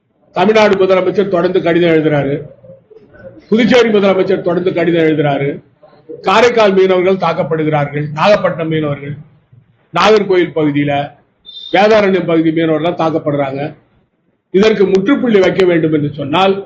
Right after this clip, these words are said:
இலங்கை அரசோடு இந்தியாவினுடைய வெளியுறவுத்துறை அமைச்சர் நேரடியாக பேசி இதற்கு முடிவு கட்ட வேண்டும்.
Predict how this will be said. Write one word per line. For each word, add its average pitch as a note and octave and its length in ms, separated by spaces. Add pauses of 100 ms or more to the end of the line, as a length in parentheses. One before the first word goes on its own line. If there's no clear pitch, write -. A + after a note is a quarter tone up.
(680)
இலங்கை A3+ 440
அரசோடு E3 800 (800)
இந்தியாவினுடைய G3+ 600
வெளியுறவுத்துறை F3+ 560
அமைச்சர் D3 520 (760)
நேரடியாக G3+ 720
பேசி E3+ 720 (420)
இதற்கு G3+ 340
முடிவு G#3 280
கட்ட F3 240
வேண்டும். C#3+ 300